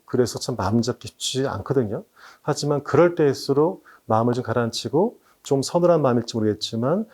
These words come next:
뚜벅뚜벅 걷어가-, 걸어나가시는 것이 이 어두운 시간을 좀 이겨낸 방법이에요. 그것들을 좀 도움드리고 싶었던 마음이라는 것을 잊지 않으셨으면 좋겠어요.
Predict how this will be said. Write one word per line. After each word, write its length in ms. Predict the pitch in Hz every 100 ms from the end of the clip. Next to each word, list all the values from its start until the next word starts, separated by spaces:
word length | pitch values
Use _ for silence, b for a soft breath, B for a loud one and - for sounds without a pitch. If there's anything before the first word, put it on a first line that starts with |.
| b b
뚜벅뚜벅 680 | 156 156 165 165 147 147 -
걷어가-, 400 | 117 127 113 -
걸어나가시는 600 | - 127 120 92 - 104
것이 460 | 98 - 151 101 b b -
이 180 | 131
어두운 540 | 127 98 104 151 151 147
시간을 420 | - - 135 123
좀 380 | 113 117 113 104
이겨낸 400 | 131 131 123 117
방법이에요. 880 | - 107 107 120 117 107 101 92 101 _ B B B
그것들을 360 | - - 131
좀 180 | 123 123
도움드리고 440 | - 120 123 110 107
싶었던 600 | - 123 - 120 113 -
마음이라는 420 | 104 110 107 104
것을 300 | 92 - 110
잊지 280 | 101 - -
않으셨으면 220 | 101 82
좋겠어요. 500 | - - - 95 92